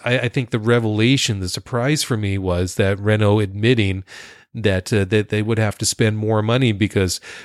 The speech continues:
I know that they had their budget in-, uh, increased for this year, and I thought actually they were spending more money than it turns out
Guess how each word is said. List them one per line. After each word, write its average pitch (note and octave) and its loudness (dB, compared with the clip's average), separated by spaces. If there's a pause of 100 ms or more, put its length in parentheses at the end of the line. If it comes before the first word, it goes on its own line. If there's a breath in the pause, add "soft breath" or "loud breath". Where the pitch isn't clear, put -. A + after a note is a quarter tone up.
(120)
I G#2+ -2
know G#2+ 2
that A2 -2
they G#2+ 0
had G2 0
their G2 0
budget G2 -2
in-, F#2+ -4
uh, F2+ -4
increased A2+ -2
for - -4
this A#2 2
year, C3+ 6
and G2 -2 (100)
I A#2+ -4
thought B2 -10
actually A#2 -2
they G#2+ 0
were A#2 -2
spending A#2 -2
more A#2 -2
money A#2 0
than A2 0
it G#2 -2
turns A#2 0
out A2 2